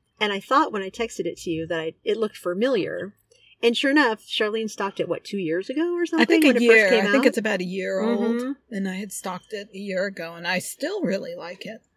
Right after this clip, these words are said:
Speaker 1: So again, why was that in Hot Right Now all of a sudden?
Speaker 2: Yeah.
Speaker 1: No idea.
Speaker 2: Yeah.
Speaker 1: But there it was. And I thought it was new just because it was in Hot Right Now.
Speaker 2: Mm.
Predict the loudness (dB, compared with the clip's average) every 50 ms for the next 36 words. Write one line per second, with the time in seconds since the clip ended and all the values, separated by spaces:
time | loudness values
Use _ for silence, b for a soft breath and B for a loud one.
0 | _ _ _ _ _ _ -4 0 0 2 2 0 0 0 0 0 -2 -6 -6 -8
1 | -8 -6 -2 0 0 0 0 0 -2 -4 -4 -4 -6 -6 -6 -8 -12 _ _ _
2 | _ _ _ _ -4 -2 -2 -4 -6 -8 -12 -8 -6 -6 -4 -4 -4 -4 -4 -6
3 | -6 -8 -8 -10 -10 -8 -6 -4 -4 -4 -4 -6 -8 -8 -6 -6 -6 -6 -6 -6
4 | -6 -8 -8 -8 -8 -6 -6 -6 -6 -8 -8 -10 -10 -10 -6 -4 -2 -2 -2 -2
5 | -2 -4 -6 -8 -8 -10 -12 -14 -14 -16 -16 -16 -16 -8 -4 -4 -4 -4 -8 _
6 | _ -8 -6 -6 -6 -4 -4 -4 -4 -4 -6 -8 -10 -12 -20 _ _ _ _ _
7 | _ _ _ _ 0 2 6 6 6 6 6 4 2 2 2 0 -4 -4 -4 -6
8 | -6 -8 -8 -4 -2 -2 -2 -2 -4 -8 -8 -6 -4 -4 -2 -2 -2 -2 -2 -4
9 | -6 -8 -8 -10 -10 -12 -12 -10 -10 -12 -12 -12 -16 -20 _ _ 0 2 2 2
10 | 0 0 -2 -4 -6